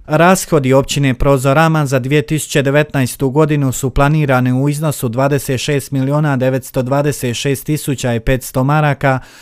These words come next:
od čega je do trideset prvog ožujka ove tekuće godine izvršeno tri milijuna osamsto pedeset tisuća šesto dvanaest maraka, što je četrnaest zarez trideset posto u odnosu na planirano.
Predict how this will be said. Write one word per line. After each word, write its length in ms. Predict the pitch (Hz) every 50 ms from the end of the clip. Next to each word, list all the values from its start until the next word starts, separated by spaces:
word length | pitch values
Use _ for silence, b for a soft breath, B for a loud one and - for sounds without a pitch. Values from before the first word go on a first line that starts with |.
| B B B B
od 120 | 156 151
čega 280 | 151 185 180 170 180 170
je 60 | 165
do 120 | 151 156 151
trideset 540 | - 165 165 165 170 160 - - 151 135 - 135 135 131
prvog 300 | - 147 143 139 135 127
ožujka 720 | 139 139 147 156 151 151 160 147 131 - - 135 127 127 - -
ove 280 | 143 143 139 139 123
tekuće 500 | 113 - 143 131 - 139 131 - - 131
godine 480 | 123 151 160 156 160 156 147 139 135 131 -
izvršeno 760 | 147 156 147 147 160 156 143 - - 151 139 139 139 135 131 B B B B B B _
tri 220 | - 185 180 170
milijuna 640 | 160 151 143 139 139 139 143 143 151 156 156 147 147 - -
osamsto 480 | 156 151 - 165 151 - - - 139
pedeset 480 | 113 - 160 139 143 143 - - 139 -
tisuća 520 | - 156 151 - - 147 123 - 135 123
šesto 380 | 117 - 156 147 143 - - 131
dvanaest 480 | 117 127 135 143 143 139 123 117 - 143
maraka, 520 | 151 151 151 151 143 131 - 139 127 123
što 200 | 120 - - 131
je 80 | 123 120
četrnaest 580 | - 135 123 - 147 147 156 151 147 131 117
zarez 360 | 127 131 131 135 135 127 -
trideset 560 | - 135 135 135 135 135 117 - 123 113 - -
posto 500 | 156 160 156 - - - 147 135 127 127 - -
u 140 | 143 135
odnosu 380 | 143 143 151 143 131 - - 143
na 120 | 120 113
planirano. 800 | - - 135 131 135 135 131 127 123 123 120 120 123 120 120